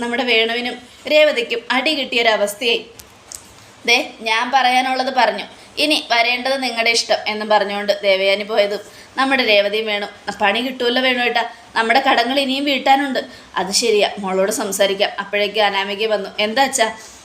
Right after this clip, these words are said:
"ആ ദേവയാനി വന്നിരുന്നു, നീ അങ്ങോട്ട് ചെന്നില്ലെങ്കിൽ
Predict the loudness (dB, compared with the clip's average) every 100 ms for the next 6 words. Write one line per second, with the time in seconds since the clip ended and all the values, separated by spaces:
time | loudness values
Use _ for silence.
0 | -4 0 4 4 4 2 2 -2 -2 -4
1 | -6 -10 -20 -8 0 0 0 -4 -2 -4
2 | -4 -2 -2 -4